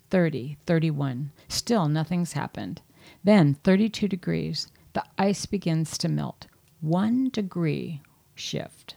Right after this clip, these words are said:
seemingly no difference from the temperature increase before it, has unlocked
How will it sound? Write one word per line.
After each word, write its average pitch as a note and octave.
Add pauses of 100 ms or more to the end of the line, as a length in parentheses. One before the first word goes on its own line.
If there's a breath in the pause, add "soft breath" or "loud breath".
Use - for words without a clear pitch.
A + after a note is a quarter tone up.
(160)
seemingly F#3
no D3+
difference F#3
from C#3
the C3+
temperature D#3
increase C#3 (200)
before D3
it, - (480 soft breath)
has D#3+ (100)
unlocked E3